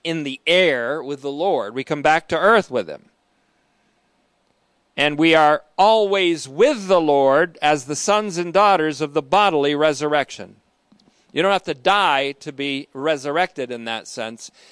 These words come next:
because when he comes and they're alive and remain, a generation alive and remaining will be transconfigured. There will be a, the same effect as bodily resurrection from the dead,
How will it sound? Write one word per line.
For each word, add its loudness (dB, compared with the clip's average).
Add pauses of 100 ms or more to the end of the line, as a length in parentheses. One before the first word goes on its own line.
(140)
because -6
when -6
he -10
comes -4
and -8
they're -4
alive 0
and -8
remain, -8
a -12
generation -6
alive -2
and -14
remaining -10
will -6
be -10 (320)
transconfigured. -6
There -4
will -8
be -4
a, -6 (180)
the -10
same -10
effect -6
as -10
bodily -2
resurrection -6
from -12
the -14
dead, -4